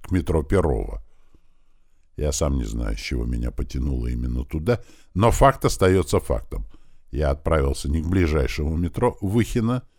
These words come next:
и не к Новогиреево, а именно к Перово. Идя по парку в тени деревьев и смотря по сторонам,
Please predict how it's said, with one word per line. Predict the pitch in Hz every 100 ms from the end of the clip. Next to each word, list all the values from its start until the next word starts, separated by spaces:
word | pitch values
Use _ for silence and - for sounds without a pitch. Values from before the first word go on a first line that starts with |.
| _ _ _ - -
и | 180
не | 180
к | 139
Новогиреево, | 147 131 113 113 92 73 76 117 139 _ _ _ _ _ _ _ _ _ _ _ _ _ _ -
а | 85
именно | 71 65 80 107
к | -
Перово. | 113 64 64 - - - - _ _ _ _ _ _ _ _ _ _ _ _ _ _ _ _ _ _ _ -
Идя | 67 67 76
по | 82
парку | - 73 -
в | -
тени | - 73 67
деревьев | 67 76 87 71 - - - - -
и |
смотря | - 87 80 82
по | 73 76
сторонам, | - 76 80 82 73